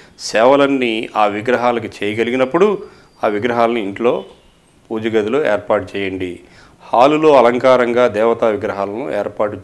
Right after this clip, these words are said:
చేయటం చాలా కీడు. దేవతా విగ్రహాలు ఇంట్లో పెట్టినప్పుడు తప్పనిసరిగా వాటిని పూజ గదిలోనే ఉంచాలి. పూజ గదిలో ఉన్నప్పుడు వాటికి తగినటువంటి మర్యాదలు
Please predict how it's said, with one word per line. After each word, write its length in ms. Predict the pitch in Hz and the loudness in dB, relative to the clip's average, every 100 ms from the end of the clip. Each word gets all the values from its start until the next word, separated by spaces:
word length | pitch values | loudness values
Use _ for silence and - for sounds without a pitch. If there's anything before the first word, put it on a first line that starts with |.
| - | -8
చేయటం 340 | 101 101 147 - - - - - - | -6 -6 -10 -12 -20 -20 -20 -8 -2
చాలా 220 | 113 131 | 2 2
కీడు. 800 | 127 - 104 104 101 110 98 87 104 | -2 -6 -10 -6 -4 -4 -6 -10 -2
దేవతా 400 | 120 160 175 175 | 4 6 6 4
విగ్రహాలు 440 | 156 156 143 143 | 2 0 0 0
ఇంట్లో 320 | 131 123 151 | -2 -2 -2
పెట్టినప్పుడు 600 | 139 110 120 123 127 160 180 - | -2 -4 -2 -4 -4 -8 -10 -12
తప్పనిసరిగా 500 | 101 - 123 123 127 | -8 -6 -2 0 0
వాటిని 200 | 123 110 | 0 -2
పూజ 320 | 98 107 107 113 | -6 -10 -4 -2
గదిలోనే 320 | 117 117 117 | -2 -2 -4
ఉంచాలి. 480 | 113 110 127 156 180 - - - _ - | -6 -2 -2 -2 -8 -16 -20 -20 _ -2
పూజ 140 | 160 | 2
గదిలో 340 | 170 170 170 160 | 6 6 6 6
ఉన్నప్పుడు 400 | 143 139 143 151 | 6 2 2 4
వాటికి 300 | 127 117 113 | 4 2 0
తగినటువంటి 520 | 110 113 113 117 107 | -2 -2 -2 -4 -4
మర్యాదలు 640 | 104 107 123 120 127 185 | -2 2 2 2 -2 -4